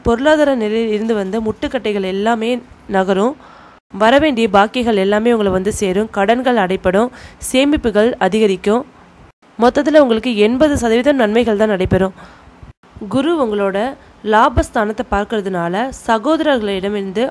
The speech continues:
ஆதரவு கிடைக்கும் உங்களுக்கு. உறவுகள் ஒற்றுமை கூடும். பிள்ளைகள்னால உங்களுக்கு நன்மைகள் கூடும். மாணவர்களுக்கு இது யோகமான காலகட்டமாவே அமையும்.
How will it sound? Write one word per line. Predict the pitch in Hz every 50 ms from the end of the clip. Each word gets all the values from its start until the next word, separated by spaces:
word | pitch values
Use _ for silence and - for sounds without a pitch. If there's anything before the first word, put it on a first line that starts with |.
| - - 190
ஆதரவு | 202 226 247 247 240 240 -
கிடைக்கும் | 208 180 185 180 - 202 185 175
உங்களுக்கு. | 170 175 170 170 - - 262 294 - - - - - - - - - - - - - _ - -
உறவுகள் | 240 254 294 311 320 294 240 240 240 233
ஒற்றுமை | 214 202 - - 254 247 240 240 240
கூடும். | 214 196 190 185 196 226 262 269 - - - _ - - - - _ _ _ - _ - -
பிள்ளைகள்னால | - 277 277 294 339 330 311 302 262 226 226 220 226 247 247
உங்களுக்கு | 226 208 202 208 247 220
நன்மைகள் | 214 202 208 226 247 240 247 226 233 -
கூடும். | 196 185 185 208 254 262 254 - - - - - - - - _ _ _ _ _ _ _ - 220 220
மாணவர்களுக்கு | 226 247 294 320 339 330 302 262 220 214 208 - 254 247 226
இது | 185 220 208 208 214
யோகமான | 240 254 254 285 277 262 262 277 285 277
காலகட்டமாவே | 247 226 226 233 - 214 - 208 190 185 185 185 220 233 208
அமையும். | 180 180 185 190 202 226 247